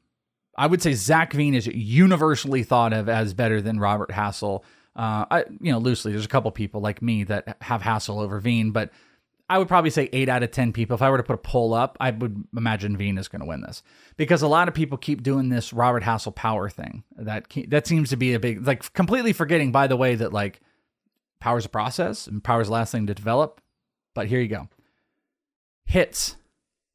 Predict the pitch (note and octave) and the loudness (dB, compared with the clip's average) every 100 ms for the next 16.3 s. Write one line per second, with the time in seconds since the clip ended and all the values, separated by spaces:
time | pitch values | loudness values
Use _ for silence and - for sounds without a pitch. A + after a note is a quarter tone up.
0 | _ - G#2+ E3+ F#3+ E3 F3+ F3 D3 - | _ -10 2 2 4 0 0 0 -2 0
1 | D3+ D3 B2 C#3 - A#2 B2 B2+ A2+ A2+ | 2 2 -2 -4 -4 0 0 0 -2 -2
2 | A2+ A2 - _ _ _ _ A2 C#3+ D#3 | 0 0 -4 _ _ _ _ 0 2 2
3 | D3 D3 C#3+ C3+ - - C#3+ - - C3 | 0 0 0 -2 -6 -4 -2 -2 -2 0
4 | A#2 A#2+ - A2+ G#2 G2+ A2 A2 G#2+ - | 0 -2 -4 -6 -2 -2 -2 0 -2 -4
5 | - _ _ _ _ _ _ _ _ _ | -12 _ _ _ _ _ _ _ _ _
6 | _ - A3+ A#3+ C3+ - - _ _ _ | _ 0 2 2 0 -2 -14 _ _ _
7 | _ - - E3+ - F#3+ - E3+ E3+ G3+ | _ -8 0 0 2 -2 2 4 4 2
8 | F3 C#3 C3 C#3+ - _ _ _ _ _ | 0 2 2 0 -8 _ _ _ _ _
9 | - D#3+ D3 D3+ D3 - A2+ A2+ A#2 - | 0 2 4 2 0 0 2 0 -2 -2
10 | C3+ F3+ C#3 - - _ - A2 G#2+ - | 2 2 2 -6 -12 _ -4 -2 -4 -4
11 | C3 G#2+ A#2 C3+ - A2 A2+ - - A2 | -2 -2 -4 -12 -12 -4 -4 -6 -6 -4
12 | G#2+ - C#3 B2 - A#2+ A2 G#2+ G#2 G2+ | -2 2 2 2 0 -2 0 0 -2 -2
13 | G2+ B2 C3 D3+ E3 A3 F#3+ G#3 A3 - | -2 0 2 0 2 2 2 2 2 -2
14 | F2+ F#2 F#2 G2+ A#2 - C#3 D#3 D#3 D3 | -14 -12 -6 -2 0 0 2 4 4 2
15 | B2+ A2 B2+ D3 E3 E3 E3+ E3 G#3+ A#3+ | 0 2 4 4 4 4 4 4 2 4
16 | A3 G3+ - | 4 4 -2